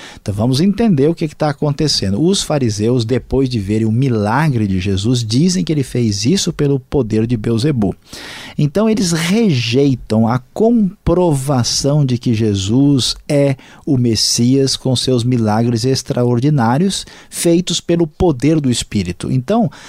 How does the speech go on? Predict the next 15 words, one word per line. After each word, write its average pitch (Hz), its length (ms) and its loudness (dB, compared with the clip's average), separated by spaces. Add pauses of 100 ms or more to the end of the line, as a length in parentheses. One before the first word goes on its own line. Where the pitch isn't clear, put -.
(160)
a 165 120 -2
blasfêmia 160 1000 0
contra 110 340 -2
o - 20 0
Espírito 165 500 -2
é 170 120 0
a 165 140 0
rejeição 160 1400 0
da 156 480 0 (200)
obra 127 640 0 (760)
insofismável, 165 1700 0
inquestionável 185 1700 0
do 117 120 0
Espírito 113 480 -2
Santo. 95 480 -4